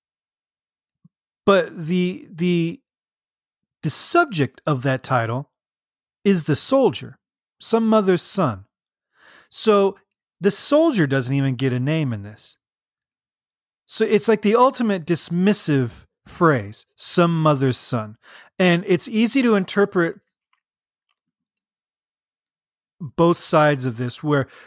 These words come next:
Ray could be singing, if he's singing from the more empathetic side, you know, where you're thinking, "That was somebody's son that just died on that field." Then you have this beautiful tribute to that, to that,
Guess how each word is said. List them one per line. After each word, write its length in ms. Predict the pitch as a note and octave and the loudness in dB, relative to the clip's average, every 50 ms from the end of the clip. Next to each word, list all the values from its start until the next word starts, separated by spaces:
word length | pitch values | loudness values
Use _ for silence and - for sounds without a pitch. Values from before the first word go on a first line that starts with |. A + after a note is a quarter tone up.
| - _ | -14 _
Ray 200 | - D3 E3+ F3 | 0 2 4 4
could 220 | E3+ - - F#3+ D3 | 4 2 0 0 2
be 120 | D#3+ D#3 | 2 0
singing, 600 | D3 - - - F3+ F3 E3+ D#3+ D#3 D3+ D#3 D#3+ - | 0 0 0 0 0 0 0 0 -2 -2 -4 -4 -4
if 180 | F3+ E3 - | -2 -2 0
he's 180 | - F3 D#3+ - | 0 0 0 2
singing 340 | - A3+ B3 B3+ A#3+ G#3 F#3 | 2 2 2 2 2 0 0
from 380 | - - F#3+ F3+ E3+ E3 E3 | 0 2 2 2 2 2 0
the 160 | D3 C#3 D3 | -2 -2 -2
more 240 | C#3+ D3 D3+ D#3+ D#3 | 0 2 2 2 2
empathetic 800 | D#3 G#3 - E3 E3 D3+ - C#3 - - - E3+ G3 G3+ D3+ - | 2 0 -2 -2 -2 -2 -2 -6 -4 0 2 2 2 2 0 -2
side, 440 | - - - B2+ A2+ G#2+ G#2+ G#2+ B2 - _ _ _ _ _ _ _ _ _ _ _ _ _ _ _ _ _ _ - | -2 -2 -2 0 0 -2 -4 -6 -8 -14 _ _ _ _ _ _ _ _ _ _ _ _ _ _ _ _ _ _ -2
you 80 | D3 C#3+ | 0 2
know, 160 | C#3+ C#3+ C#3+ | 4 4 4
where 100 | C3+ C#3 | 4 2
you're 80 | C3+ | 2
thinking, 480 | C3 - D#3+ D3+ C#3+ - C#3+ C#3 C3+ B2 - _ _ _ _ | 0 0 -2 -4 -2 -2 -2 -2 -2 -4 -8 _ _ _ _
"That 200 | - C#3 E3 G3 | -2 0 2 2
was 160 | G#3 F#3+ - | 2 2 2
somebody's 560 | - - - E3 E3 D#3+ D#3+ D#3 C#3+ C#3 C3 - | 2 0 0 0 0 2 2 2 2 0 0 -2
son 460 | - - - C3 A#2 G#2+ F#2 F2+ - _ _ _ _ _ _ _ _ _ _ _ - | -2 -2 -2 -2 -2 -4 -6 -10 -14 _ _ _ _ _ _ _ _ _ _ _ -2
that 140 | C3+ B2 G#2+ | -2 -2 0
just 280 | - C3+ B2 - - | 0 -2 -2 -2 -2
died 280 | - B2+ A#2 A2+ A2+ A2 | 0 0 0 2 0 -2
on 100 | G#2+ G#2+ | -4 -4
that 180 | G#2+ G#2+ G#2+ | -4 -6 -8
field." 360 | - - - G#2+ G2 G#2 G#2+ - _ _ _ _ _ _ _ _ _ _ _ _ _ _ _ _ _ _ _ _ _ _ _ _ _ _ _ _ _ | -10 -10 -10 -10 -10 -10 -14 -20 _ _ _ _ _ _ _ _ _ _ _ _ _ _ _ _ _ _ _ _ _ _ _ _ _ _ _ _ _
Then 160 | - C3+ C#3 | 0 2 2
you 120 | C#3+ C#3+ D3 | 2 2 2
have 220 | C#3 D3+ D3+ C#3 | 2 2 2 2
this 120 | C#3 D3 C3 | 2 0 -2
beautiful 560 | - - C#3 D3+ D#3 D#3 C#3+ - D3+ D3 C3 | -2 0 2 2 2 2 0 -2 -2 -2 -2
tribute 520 | - - - - E3+ D3+ C#3+ C3+ C#3+ - | -2 -4 -2 0 0 0 0 -4 -4 -4
to 120 | - - C3 | -4 -4 -2
that, 280 | A2+ C3+ B2+ B2 - - _ _ _ _ _ _ _ _ - | 0 0 0 -2 -2 -6 _ _ _ _ _ _ _ _ -4
to 120 | - D3 | -2 -2
that, 280 | B2+ B2 C3 B2+ C3 | 0 2 0 0 -2